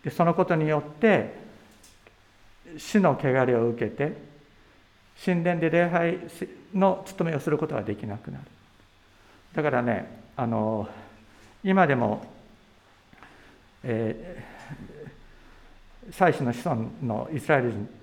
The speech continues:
ユダヤ人たちいるんですね。で、その中のある人、あの、これ、手島雄郎さんという、私に、あの、ユダヤ教や旧約聖書についても、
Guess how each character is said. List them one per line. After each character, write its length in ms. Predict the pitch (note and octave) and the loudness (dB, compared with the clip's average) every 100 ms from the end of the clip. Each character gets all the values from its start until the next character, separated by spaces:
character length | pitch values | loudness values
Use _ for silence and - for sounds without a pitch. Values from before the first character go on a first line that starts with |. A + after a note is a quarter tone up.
| - | -6
ユ 100 | B2+ | -2
ダ 100 | C#3+ | 0
ヤ 60 | B2+ | 0
人 100 | A2 | -2
た 120 | F#2+ | -4
ち 120 | B2 | -2
い 40 | A2+ | -4
る 100 | A2+ | -4
ん 100 | F2+ | -8
で 80 | |
す 100 | - | -10
ね。 200 | B2+ A2+ - - _ _ _ _ _ _ _ _ | -12 -12 -16 -20 _ _ _ _ _ _ _ _
で、 100 | D3 | -4
そ 140 | - E3 | 0 0
の 80 | |
中 240 | E3+ F3 C3+ | 2 2 2
の 360 | C3+ A2+ E2 - - - - - | 2 0 -2 -10 -20 -20 -10 -2
あ 80 | |
る 140 | D3 A#2 | 0 0
人、 100 | - - - - - - - _ _ _ | -4 -18 -20 -20 -20 -20 -20 _ _ _
あ 100 | D3+ | -8
の、 200 | A2 G#2+ | -4 -4
こ 140 | G#2+ C#3 | -2 -2
れ、 120 | B2+ | -2
手 340 | - - - | -4 -8 -4
島 200 | C3 C#3+ | -2 0
雄 160 | C#3 C3+ | 2 2
郎 340 | C3+ C3+ C3 B2+ C#3 | 2 2 0 -4 -6
さ 140 | - C3+ | -2 -2
ん 60 | |
と 80 | C3+ | 0
い 120 | C3+ | 0
う、 120 | B2+ - - - - - - | 0 -6 -14 -20 -20 -18 -10
私 360 | - C3 B2+ | -2 -2 0
に、 580 | C3+ B2+ B2+ A#2+ B2 A2+ - - | 0 2 0 0 -2 -4 -8 -6
あ 100 | A#2 | -2
の、 320 | A2+ A2+ A2 G#2+ - - - - - | 0 0 0 -4 -12 -20 -20 -14 -6
ユ 100 | B2+ | 0
ダ 120 | B2 | 2
ヤ 100 | B2 | 2
教 140 | A#2+ | 2
や 120 | A#2+ | 2
旧 140 | A#2+ C3+ | 2 0
約 160 | B2+ | -2
聖 160 | - C3+ | 0 -2
書 120 | B2+ | -2
に 60 | A2+ | -4
つ 100 | A#2+ | -6
い 40 | |
て 100 | - | -6
も、 160 | A2 | -6